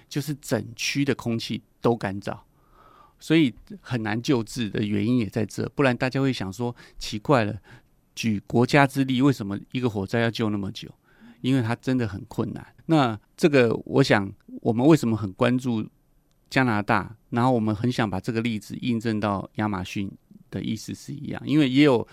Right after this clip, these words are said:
科学家在研究这个亚马逊本来是我们讲的雨林嘛，因为你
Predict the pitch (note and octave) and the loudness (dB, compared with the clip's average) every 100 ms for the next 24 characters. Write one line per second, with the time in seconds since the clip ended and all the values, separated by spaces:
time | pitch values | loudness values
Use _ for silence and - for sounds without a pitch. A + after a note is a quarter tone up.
0 | - - C3+ C3 A2 A2 B2 A#2+ B2 G2+ | -18 -2 0 2 -2 0 0 2 0 -2
1 | G2+ G#2+ A#2 G#2+ B2 G#2+ - A#2+ A#2 G2+ | -6 -2 -2 -2 -2 -2 0 0 0 -2
2 | B2+ G#2+ - - - - A#2 A2 A#2 - | -2 -2 -6 -20 -20 -4 0 2 0 0
3 | D3+ B2 G2+ G2 G2+ A2 - G2 G2+ A#2 | -2 0 -2 -2 -4 -4 -6 -6 -4 -4
4 | G2+ A2 G#2+ G#2 G2 - _ - - - | -4 -6 -8 -8 -12 -14 _ -20 -20 -12
5 | - F3 E3 A2+ | 0 4 4 2